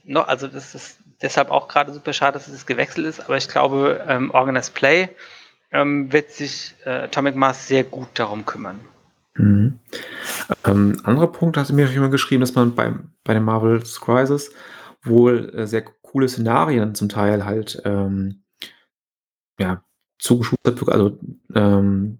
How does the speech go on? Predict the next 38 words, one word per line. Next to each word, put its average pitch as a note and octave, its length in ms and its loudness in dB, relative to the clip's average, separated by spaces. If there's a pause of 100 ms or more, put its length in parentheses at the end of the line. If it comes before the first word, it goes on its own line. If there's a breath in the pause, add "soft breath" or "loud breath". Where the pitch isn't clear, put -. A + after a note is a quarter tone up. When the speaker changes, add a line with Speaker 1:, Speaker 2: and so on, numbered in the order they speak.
(140)
Speaker 2:
zum G#2+ 160 2
Download A#2 380 4
hat A2+ 220 -2
oder G2+ 300 0
halt G2+ 260 -2
zur G#2 100 -4
Verfügung A#2 320 2
gestellt A2 260 0
bekommt. A#2+ 440 -4 (540 loud breath)
Das - 120 -4
ist - 40 2
ja A#2+ 60 2
etwas, - 260 -2
was - 400 -2 (320)
bei G2+ 640 4 (360)
F A2+ 120 -2
F A2+ 220 -2
G C3 340 6
oder G#2 260 2 (100)
bei - 380 -6
Star G#2+ 200 0
Wars G#2 120 -4
Legion - 220 -2
bisher A#2+ 240 0
halt A2+ 80 2
noch A2+ 80 0
so A2+ 140 -2
ein A2 80 -4
bisschen B2+ 260 2
fehlt, B2 320 4
dass A2 140 -4
man G#2 160 -2
da G2+ 340 -4 (460 loud breath)
irgendwelche G#2 720 2 (400)
Fluff-Kampagnen G2+ 840 2
oder G2 160 0
sowas G2 280 -2
bekommt. - 420 0